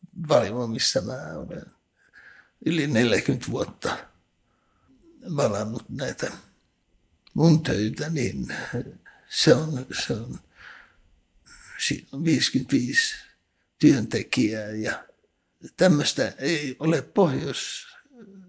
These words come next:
pohjoisessa ollenkaan, ei Ruotsissa, ei,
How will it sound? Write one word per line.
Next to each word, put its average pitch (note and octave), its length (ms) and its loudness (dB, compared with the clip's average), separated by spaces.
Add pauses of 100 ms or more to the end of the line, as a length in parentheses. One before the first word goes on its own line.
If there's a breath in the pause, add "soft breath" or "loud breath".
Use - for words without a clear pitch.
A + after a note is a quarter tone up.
(580)
pohjoisessa C#3 760 2
ollenkaan, B2 640 -4
ei D#3+ 160 -2
Ruotsissa, D#3+ 720 0
ei, D#3+ 280 -8